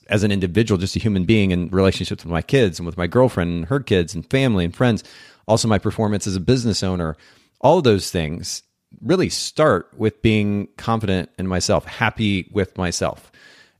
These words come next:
And so the fact that you're learning the significance of that now means that you get to fast forward all the work that I'm having to do now. You get to do that,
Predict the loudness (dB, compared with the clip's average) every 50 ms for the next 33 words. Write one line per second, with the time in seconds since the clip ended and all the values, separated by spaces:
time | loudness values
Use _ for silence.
0 | _ -2 0 0 2 0 -2 -4 -6 -8 -4 0 0 0 0 0 0 2 2 2
1 | 2 0 -2 -2 0 0 0 2 2 2 2 2 2 0 0 0 -2 -2 -2 -2
2 | 0 -2 -2 0 0 0 2 2 0 0 -2 -2 -2 0 2 2 2 0 0 -2
3 | -6 -12 -8 -4 -2 0 0 0 -2 0 0 0 -2 0 -4 -6 -8 -2 0 2
4 | 2 2 0 -2 0 2 4 4 4 4 2 0 -4 -12 -18 -14 -2 2 4 4
5 | 4 4 4 4 4 4 4 4 4 6 6 4 4 4 2 4 2 4 4 4
6 | 4 4 4 4 4 2 2 0 2 2 2 2 4 2 0 -2